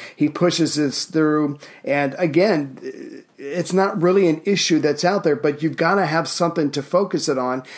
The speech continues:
And so they decide to focus it on pot because still remember, as far as the average American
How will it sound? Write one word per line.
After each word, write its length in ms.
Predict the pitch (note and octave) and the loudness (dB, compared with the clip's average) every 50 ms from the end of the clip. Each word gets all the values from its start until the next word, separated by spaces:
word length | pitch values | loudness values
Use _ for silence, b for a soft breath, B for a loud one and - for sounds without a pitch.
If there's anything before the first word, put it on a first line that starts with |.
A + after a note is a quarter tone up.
| B B B - | B B B 0
And 120 | G#3 G#3+ - | 0 0 0
so 200 | - - G3 F#3+ | 2 2 2 4
they 160 | F3 F3 E3 | 4 2 2
decide 640 | D3+ D#3 - - D3+ C#3+ C#3 C#3 C3+ C3 - - - | 2 0 0 2 2 2 2 2 0 -2 -6 -14 -6
to 100 | - D3+ | -6 -4
focus 400 | D3 D#3 D3 C#3 - D3+ D3 - | 0 0 0 0 0 -2 -2 -2
it 100 | D#3+ D#3 | -2 0
on 140 | C#3 C3 B2 | 0 -2 -2
pot 240 | - C#3+ C3 B2+ | -2 -2 -2 -2
because 240 | - C#3+ C#3+ D3+ C#3+ | -2 -4 -4 -2 -4
still 200 | - - F3+ F3+ | 0 0 0 2
remember, 460 | D#3+ D#3 D3 D3 D#3+ D#3+ D3 D3 C#3 C3+ | 2 2 2 2 2 2 2 2 2 2
as 120 | C#3 C3+ | 0 -4
far 220 | - - D#3 D3 D3 | -2 0 2 2 2
as 100 | C3 - | 2 2
the 200 | D3 C#3 C3+ C3+ | 0 -2 0 0
average 300 | D3+ D3+ D3+ D#3 C3 D3 | -2 0 0 0 0 2
American 500 | C#3+ C#3+ D3 D3 C#3 - D3+ C#3 C3 | 2 2 2 2 0 0 -2 -2 -2